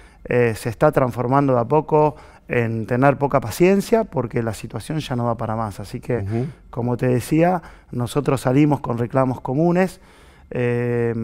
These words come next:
Speaker 1: el diecisiete de agosto también hay una marcha planteada eh, por la C G T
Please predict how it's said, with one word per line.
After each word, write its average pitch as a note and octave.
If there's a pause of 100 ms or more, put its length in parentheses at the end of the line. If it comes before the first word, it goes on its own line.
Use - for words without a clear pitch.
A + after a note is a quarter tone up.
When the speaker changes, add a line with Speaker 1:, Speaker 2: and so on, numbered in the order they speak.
(100)
Speaker 1:
el A#2+
diecisiete C#3
de C3+
agosto D3
también C3
hay B2
una A#2+
marcha B2+
planteada A#2+ (440)
eh, A2+ (300)
por C#3
la B2
C A#2+
G A#2+
T G3